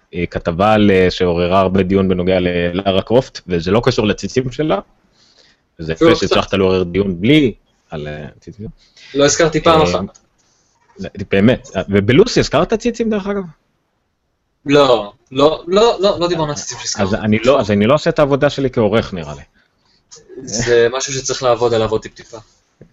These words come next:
Speaker 1: אוקיי, אז, אה, עד כאן ציצים לערב. אז זהו, אז עידן כותב באתר, עידן מצליח להביא הרבה טראפיק שהוא כותב על דברים די פופולריים, אז זה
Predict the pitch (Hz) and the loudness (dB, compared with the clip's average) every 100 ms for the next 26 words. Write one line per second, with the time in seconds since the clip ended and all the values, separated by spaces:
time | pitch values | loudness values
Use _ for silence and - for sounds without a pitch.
0 | - - - - 104 - 143 - 80 - | -20 -20 -20 -20 -10 0 0 0 -4 -6
1 | 92 87 87 90 87 90 87 87 90 113 | -6 -4 -2 0 0 2 2 2 0 -2
2 | - 107 98 120 107 104 90 95 131 131 | 0 -2 0 -2 0 0 2 2 2 -2
3 | - - - - 107 107 98 104 117 123 | -12 -20 -14 -4 0 2 2 2 0 0
4 | 113 107 98 87 - 113 98 202 190 302 | -2 -4 -4 -4 0 0 0 -2 -2 -2
5 | 269 160 175 147 185 160 175 131 - 104 | 0 2 2 2 2 0 0 -2 -2 -6
6 | - - 95 92 85 87 90 95 101 - | -4 -4 -2 -4 -4 -6 -4 -4 -4 -10
7 | 82 76 98 95 80 | -14 -14 -14 -18 -18